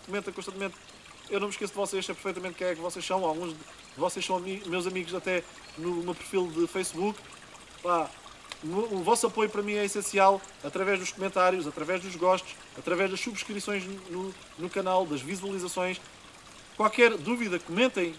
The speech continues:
que eu, pá, tento responder se souber. E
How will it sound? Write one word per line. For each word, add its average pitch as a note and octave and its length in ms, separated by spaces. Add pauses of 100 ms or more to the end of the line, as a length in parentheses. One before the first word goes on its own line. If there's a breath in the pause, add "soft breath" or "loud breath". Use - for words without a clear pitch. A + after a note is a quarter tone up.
que G3 120
eu, F#3+ 180 (300)
pá, F#3 140
tento G3 240 (100)
responder G3 460
se - 80
souber. G3 380 (680)
E F3+ 480